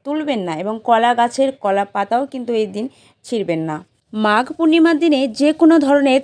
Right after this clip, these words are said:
তামসিক খাবার থেকে নিজেকে দূরে রাখুন। এই দিনে পেঁয়াজ, রসুন এবং মাছ, মাংস, মদ, বিড়ি, সিগারেট, পান খাওয়া নিষিদ্ধ। এই দিনে সাত্ত্বিক শাকাহারী কিংবা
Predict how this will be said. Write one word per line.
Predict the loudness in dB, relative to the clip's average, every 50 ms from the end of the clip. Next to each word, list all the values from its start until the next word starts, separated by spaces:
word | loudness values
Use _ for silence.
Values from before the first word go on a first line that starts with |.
| -2 _
তামসিক | -4 -2 -2 -4 -4 -4 -6 -8 -8 _
খাবার | -4 -4 0 0 0 -2
থেকে | 0 -4 -6 -4 -2 -4 -4 -4 -6 -12 -20 -20 -12 -8
নিজেকে | -6 -2 0 0 2 4 4 4
দূরে | 4 4 2 4 4 6
রাখুন। | 6 4 4 2 0 -2 -2 -2 -2 -8 _ -20 -14 _
এই | -2 -2 0 0
দিনে | 2 2 2 2 0
পেঁয়াজ, | 0 0 2 2 2 2 0 0
রসুন | 0 0 -2 -2 0 0 2 2 2 0 -2 _ -20 -20 _ _
এবং | 0 4 4 4 4 4 0 -4 -12 _ _ _
মাছ, | -4 -2 -2 -2 -2 -4 -6 -8
মাংস, | -6 -4 -4 -4 -6 -6 -2 -2 -2
মদ, | 0 2 4 4 4 2 2 -2
বিড়ি, | -6 -4 -2 -2 -2 -2
সিগারেট, | -4 -2 -4 -4 -2 0 2 2 0 0 _ _
পান | -2 0 0 0 -4 -6 -10 _ _ -20 -20 _ _ _
খাওয়া | -2 2 4 4 4 4 2 -4 -12 _
নিষিদ্ধ। | -10 -10 -8 -4 -6 -6 -6 -2 -4 -4 -4 -4 _ _ _ _ _ -8
এই | -6 -6 -6
দিনে | -6 -6 -6 -6 -6 -8 -12 -14 _
সাত্ত্বিক | -18 -6 -2 -2 -2 -2 -4 _ -14 -14 -12 -12
শাকাহারী | -12 -8 -6 -6 -4 -4 -6 -6 -4 -4 -4 -4 -6 -8 -10 _
কিংবা | -10 -8 -6 -4 -2 -2 -2